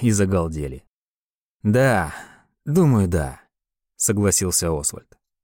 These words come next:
Норд зашел в особняк. Свечи сразу воспламенились, приветствуя его. Особняк словно задышал с возвращением могучей огненной силы.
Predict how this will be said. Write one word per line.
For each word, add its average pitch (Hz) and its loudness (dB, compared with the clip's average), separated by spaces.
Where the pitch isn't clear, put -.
Норд 135 0
зашел 110 2
в 92 2
особняк. 82 -4
Свечи 127 2
сразу 131 2
воспламенились, 123 4
приветствуя 98 0
его. 73 -10
Особняк 101 2
словно 113 2
задышал 110 2
с - -4
возвращением 95 2
могучей 98 0
огненной 85 0
силы. 76 -6